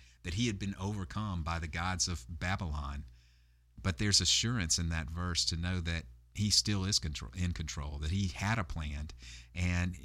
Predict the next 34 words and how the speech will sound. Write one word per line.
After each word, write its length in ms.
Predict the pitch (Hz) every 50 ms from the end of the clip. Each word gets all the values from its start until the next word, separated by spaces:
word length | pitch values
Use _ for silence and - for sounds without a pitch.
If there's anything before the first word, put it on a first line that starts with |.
| - -
even 300 | 113 113 110 117 120 110
though 140 | 110 107 101
his 160 | 98 95 -
plan 340 | - - 104 107 107 104 101
included, 840 | - - 92 90 - - - 101 104 110 117 104 85 82 80 80 - -
uh, 260 | - 85 80 82 80 -
an 180 | - 90 92 - -
enemy 500 | 98 98 107 110 95 80 76 80 82 76 - - - - _ _ _ _ _ -
in, 420 | 95 92 87 87 87 87 85 85 - - 87
uh, 120 | 82 82
this, 240 | 80 87 85 - - - - - - - - - - - - - - - - -
uh, 260 | 76 78 76 76 76 76 - - -
godless 480 | - 90 87 92 95 92 90 85 -
nation 340 | 92 92 92 92 - - 82
of 160 | 82 80 76
Babylon, 600 | 78 85 85 92 101 82 78 73 73 76 76 76 - - - - - - - - -
nevertheless, 800 | - 85 101 107 107 113 95 92 92 95 98 98 85 - - -
he 160 | - 107 101
was 180 | 90 90 - -
at 140 | 87 69
work 280 | 85 87 92 90 87 -
in 80 | 80 78
the 60 | 78
midst 340 | 78 82 87 85 - - -
of 120 | 73 71
all 160 | 73 76 73
that, 340 | 71 73 73 73 76 76 - - - - - - - _ -
and 160 | 82 85 80
there 160 | 85 85 85
was 220 | 82 80 80 -
still 520 | - - - - - - 95 95 92 92 92 69
redemption 560 | 85 87 85 80 87 85 80 - - 85 78
to 80 | 65 62
come. 340 | 64 80 80 78 73 69